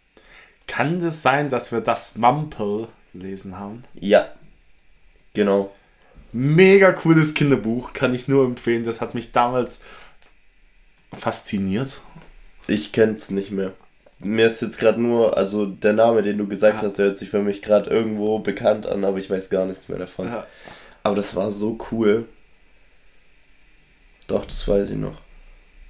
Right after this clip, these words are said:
Speaker 2: Krass.
Speaker 1: Ja. <laughs>
Speaker 2: Oh, geil. Hast du noch an Kindergarten Erinnerungen? Oh, wir machen schon wieder so lang. Egal.
Speaker 1: <laughs> Egal. Ähm,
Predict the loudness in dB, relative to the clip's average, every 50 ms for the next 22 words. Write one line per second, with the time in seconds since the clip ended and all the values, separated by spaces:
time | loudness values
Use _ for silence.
0 | -20 -20 -20 _ _ _ _ _ _ _ _ _ _ _ _ _ _ _ -20 -20
1 | _ -4 2 4 4 4 2 0 -8 -16 _ _ _ _ _ 2 4 6 6 6
2 | 4 2 0 -2 0 0 0 2 2 2 4 2 2 2 2 -2 -2 -2 -6 -18
3 | -20 -20 -20 -20 -20 -20 -20 -20 -20 -20 -20 -20 -20 -20 -20 -20 -20 _ _ _
4 | _ _ _ _ -12 -10 -10 -10 -10 -10 -8 -4 -2 0 2 2 0 -2 -4 -10
5 | -20 -20 -20 -20 -16 -8 -4 -4 -4 -2 -2 -2 -2 0 0 -2 -4 -2 -4 -2
6 | 0 2 2 2 2 0 0 -2 -4 -4 -4 -4 -4 -4 -4 -4 -6 -8 -10 -14
7 | -20 -20 -20 _ _ _ _ _ _ _ _ _ _ -18 -16 -14 -10 -8 -6 -4
8 | -4 -4 -6 -8 -8 -8 -8 -6 -4 -2 -2 -2 -2 -2 0 0 -2 -2 -4 -8
9 | -8 -6 0 2 4 4 4 2 0 2 2 2 2 4 2 2 2 0 0 2
10 | 2 2 2 2 0 0 0 -2 -4 -6 -10 -16 -16 -14 -12 -12 -12 -14 -16 -18
11 | -20 -20 -18 -6 -2 0 2 4 6 6 6 6 6 4 2 0 -2